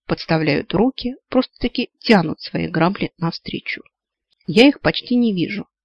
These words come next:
но старательно огибаю и очень боюсь, что кто-нибудь женится на мне силком. Вот я уже почти у цели.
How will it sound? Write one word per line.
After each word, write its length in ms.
но 160
старательно 600
огибаю 560
и 80
очень 340
боюсь, 520
что 200
кто-нибудь 640
женится 480
на 80
мне 160
силком. 560
Вот 300
я 240
уже 180
почти 500
у 100
цели. 480